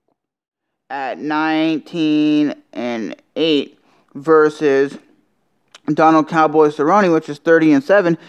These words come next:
And Donald Cerrone in this fight is having a longer reach advantage. Um,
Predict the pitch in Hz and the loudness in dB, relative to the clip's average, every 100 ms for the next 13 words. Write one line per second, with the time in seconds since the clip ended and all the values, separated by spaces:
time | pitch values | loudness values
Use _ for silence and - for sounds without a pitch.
0 | - - 151 143 135 165 180 170 208 214 | -16 -2 0 2 2 2 2 2 0 0
1 | 170 151 185 220 170 160 143 - _ 151 | 0 0 0 -2 0 0 -2 -8 _ -8
2 | 151 165 156 135 131 147 160 165 151 170 | -4 -2 0 -2 0 2 2 2 -2 -4
3 | 190 180 175 185 190 185 - - - _ | -4 -6 -2 -2 -2 -6 -16 -20 -20 _
4 | - 147 139 131 143 | 0 2 2 0 -6